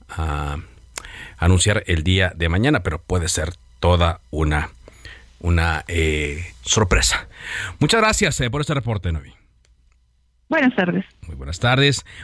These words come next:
Speaker 1: Vámonos, eh, ahora, eh, contigo, Carlos Navarrete, con la información de este hecho trágico y preocupante en San Miguel Totolapan, Guerrero,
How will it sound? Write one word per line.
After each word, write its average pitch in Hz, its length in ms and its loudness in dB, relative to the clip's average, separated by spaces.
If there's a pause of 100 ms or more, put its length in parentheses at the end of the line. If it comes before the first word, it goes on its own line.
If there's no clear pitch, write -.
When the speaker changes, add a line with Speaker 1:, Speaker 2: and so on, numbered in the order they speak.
(160)
Speaker 1:
Vámonos, 123 520 2
eh, 110 240 4
ahora, 123 560 2
eh, 101 300 0
contigo, 120 400 2
Carlos 131 320 2
Navarrete, 110 640 4 (380)
con 101 580 6 (120)
la 92 140 2
información 110 840 4 (100)
de 95 220 0
este 101 500 0
hecho 101 320 2 (140)
trágico 113 580 -2
y 95 60 -2
preocupante 95 800 -2 (320)
en 95 200 4
San 90 240 4
Miguel 98 360 2
Totolapan, 98 840 2
Guerrero, 95 460 0